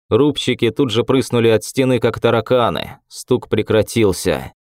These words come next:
Довольно ухмыльнувшись, Андрей подошёл к столу, схватил кусок лепёшки, положил на него мясо и стал яростно жевать, заглушая невероятный голод,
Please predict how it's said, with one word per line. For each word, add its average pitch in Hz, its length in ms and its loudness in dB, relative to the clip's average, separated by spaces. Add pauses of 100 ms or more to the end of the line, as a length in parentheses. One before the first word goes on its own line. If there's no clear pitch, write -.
(360)
Довольно 110 600 2
ухмыльнувшись, 113 960 0
Андрей 113 340 2
подошёл 110 460 0
к - 40 -16
столу, 113 520 2
схватил 107 480 0
кусок 110 320 -2
лепёшки, 113 560 0
положил 110 480 2
на 120 120 0
него 117 260 2
мясо 127 360 0
и 123 80 2
стал 110 300 2
яростно 104 480 2
жевать, 113 380 2
заглушая 107 580 2
невероятный 101 720 2
голод, 92 580 0